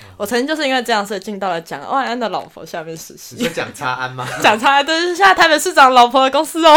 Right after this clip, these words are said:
Speaker 1: <laughs> 那我们就先不要谈论这个地方，怕被人被告。
Speaker 2: 哦，对，怕被告。总而言之呢，就是说曾经透过这样子的机会去得到了这个实习经验就对了。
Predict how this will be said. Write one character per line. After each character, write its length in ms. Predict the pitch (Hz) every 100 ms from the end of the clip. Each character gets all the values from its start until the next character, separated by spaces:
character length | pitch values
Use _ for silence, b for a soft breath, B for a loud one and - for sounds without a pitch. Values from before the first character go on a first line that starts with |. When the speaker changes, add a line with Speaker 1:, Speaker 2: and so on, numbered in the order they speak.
| 381 440 440 453 440 571
Speaker 1:
<laughs> 600 | - 587 523 554 - -
那 160 | 202 196
我 40 |
们 120 | 151
就 100 | 135
先 220 | - 165 151
不 60 |
要 300 | 131 143 143
谈 200 | 131 117
论 100 | 123
这 60 | 131
个 80 | 127
地 120 | 131
方， 140 | 127
怕 120 | 131 135
被 160 | 143
人 120 | 127 113
被 120 | 127
告。 140 | 127 175 -
Speaker 2:
哦， 80 | - 285
对， 300 | 240 269 247
怕 100 | 294
被 120 | 277 269
告。 240 | 247 180
总 140 | 185 233
而 40 |
言 160 | 269 330
之 60 | 427
呢， 160 | 427 339
就 100 | 349
是 100 | 359
说 240 | 339 320 320 B B B -
曾 160 | 254
经 140 | 269 330
透 160 | 349
过 100 | 294
这 80 | 294
样 180 | 277 240
子 140 | 220
的 240 | 185 180 175
机 280 | - 214 208
会 180 | 220 196
去 120 | 220
得 180 | - 160
到 180 | 175 165
了 80 |
这 100 | 160
个 100 | 160
实 240 | 156 - 160
习 220 | - 156
经 280 | 160 147 151
验 140 | 147
就 120 | 139 113
对 180 | -
了。 100 | -